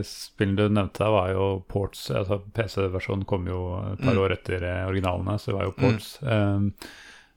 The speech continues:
Speaker 1: eh, mens, eh, Jazz Tracker ble jo utviklet til P C og kom,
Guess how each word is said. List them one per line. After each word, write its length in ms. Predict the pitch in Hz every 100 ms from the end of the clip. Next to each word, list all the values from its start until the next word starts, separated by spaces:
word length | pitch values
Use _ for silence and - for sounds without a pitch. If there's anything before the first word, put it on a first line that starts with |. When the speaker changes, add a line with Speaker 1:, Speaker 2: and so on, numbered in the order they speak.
| _
Speaker 1:
eh, 100 | 110
mens, 280 | 107 107 - 113
eh, 500 | 104 104 104 101 101 104 95 107 101 101 95
Jazz 160 | 95 -
Tracker 320 | 98 - 98
ble 220 | 92 90
jo 140 | 87 92
utviklet 460 | 87 - - 95 -
til 280 | 92 90 87
P 160 | 87
C 160 | - 98
og 100 | 101
kom, 380 | - 92 90